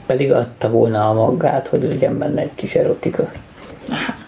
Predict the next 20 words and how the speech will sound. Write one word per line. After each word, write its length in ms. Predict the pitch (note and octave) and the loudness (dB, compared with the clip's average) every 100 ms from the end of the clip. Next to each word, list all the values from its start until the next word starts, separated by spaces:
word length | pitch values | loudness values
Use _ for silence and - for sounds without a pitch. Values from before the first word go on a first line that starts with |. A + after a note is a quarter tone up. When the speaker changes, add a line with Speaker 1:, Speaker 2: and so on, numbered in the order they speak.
| - | -4
Speaker 2:
Hát 140 | G4 F4+ | 0 2
igen, 300 | A3+ F3 F#3+ | 2 -2 0
mondjuk 320 | G3 F#3+ G3+ | 2 2 4
most 280 | A3 G#3+ G#3 | 4 4 0
már 160 | G3 | 2
biztos 300 | G#3 - - | 0 0 -2
másképp 440 | E3 E3+ - E3+ - | 0 -2 0 -2 0
filmesítenék 840 | - E3+ F3 - - - - - | 0 0 0 -2 0 0 0 0
meg, 260 | - - | 0 2
de 80 | - | 2
egy 80 | E3+ | 2
kicsit 280 | - F#3 F3 | 0 0 0
felturboznák 840 | F3+ D#3+ - E3+ D#3+ E3 E3+ E3+ | 0 0 2 2 4 4 2 0
a 40 | E3+ | -2
sztorit, 360 | - - G#3 | -2 -2 0
mert 140 | E3+ E3 | 0 4
ez 60 | |
így 120 | E3+ E3 | 2 2
szerintem 300 | F3 F3 F3 | 0 2 2
lapos. 440 | D#3+ - E3+ - | 2 0 -2 -6